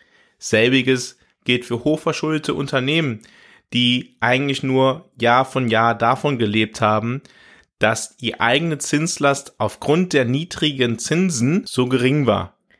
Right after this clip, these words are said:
Der Ausfall von Krediten droht und dies könnte eine Krise hervorrufen. Und dies zu einer Zeit, in dem die Welt so hoch verschuldet ist wie noch nie seit dem Zweiten Weltkrieg.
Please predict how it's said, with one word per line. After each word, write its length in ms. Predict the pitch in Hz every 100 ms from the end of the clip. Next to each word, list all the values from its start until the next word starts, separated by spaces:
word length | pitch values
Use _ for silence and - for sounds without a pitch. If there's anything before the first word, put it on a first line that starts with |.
| _ _ -
Der 200 | 101 110
Ausfall 680 | 131 135 - 123 120 123 - _ _
von 300 | - 120 113
Krediten 540 | - 110 135 135 147
droht 540 | 135 127 127 127 - _ _ _ _ _
und 220 | - 113 120
dies 280 | 127 -
könnte 580 | - 117 110 110 110 110 - _
eine 260 | - 110 107
Krise 580 | - 117 123 110 90 - _ _ _ -
hervorrufen. 800 | 90 101 110 95 95 - 78 85 _ _ _ -
Und 280 | 123 107
dies 360 | 120 139 160 -
zu 140 | -
einer 260 | 110 117 107
Zeit, 640 | - 113 117 127 - - _ _ _ -
in 200 | 113 104
dem 200 | 110 107
die 180 | 101 98
Welt 600 | 113 127 135 135 - _
so 280 | - - -
hoch 260 | 139 156 156
verschuldet 520 | 143 - 123 123 120
ist 420 | 113 110 - - _ _ _ _
wie 120 | 107
noch 220 | 104 95
nie 440 | 117 123 135 135 -
seit 300 | 110 110 110
dem 80 | 107
Zweiten 460 | - 104 101 104
Weltkrieg. 560 | 101 95 - 92 87